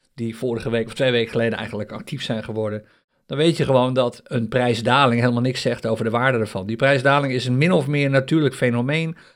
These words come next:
Mensen pakken hun winst. Ik kom er zo meteen trouwens nog even op terug waarom het zo hard gaat. In ieder geval naar mijn mening zo hard gaat. Maar de waarde van Bitcoin is hier niet door veranderd. Er is geen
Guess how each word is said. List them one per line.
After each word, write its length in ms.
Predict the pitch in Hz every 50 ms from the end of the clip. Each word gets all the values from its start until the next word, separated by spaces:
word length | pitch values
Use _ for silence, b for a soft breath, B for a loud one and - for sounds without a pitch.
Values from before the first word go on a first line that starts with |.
| b b b
Mensen 320 | - 143 147 143 - 135 -
pakken 280 | - 135 131 - 127
hun 140 | 120 120 120
winst. 280 | 131 143 156 160 - -
Ik 80 | 113
kom 160 | - - 113
er 60 | 113 104
zo 120 | 113 104
meteen 240 | 107 104 - 117 113
trouwens 260 | 110 117 104 101 -
nog 100 | 107 104
even 160 | 104 - 110
op 60 | 92
terug 160 | - 110 101 101
waarom 180 | 110 104 104
het 100 | 101 95
zo 80 | - 95
hard 180 | 92 123 131
gaat. 260 | - - 107 104 107 -
In 340 | _ _ _ _ _ _ _ _
ieder 160 | - 117 110
geval 160 | 107 95 87
naar 100 | 92 92
mijn 200 | 110 139 160 170
mening 260 | 147 127 113 113 110 -
zo 100 | - 104
hard 200 | 101 107 104 -
gaat. 300 | - 117 101 95 - b b b b b b b
Maar 100 | - 131
de 80 | 135 135
waarde 260 | 143 170 196 214 196
van 120 | 147 147
Bitcoin 320 | 139 170 170 - 143 135 123
is 120 | 123 -
hier 80 | 127 123
niet 120 | 127 131
door 160 | 131 120 113
veranderd. 440 | - 117 113 131 127 120 101 92 -
Er 60 | 113
is 160 | 127 127 131
geen 360 | - - 175 175 175 170 151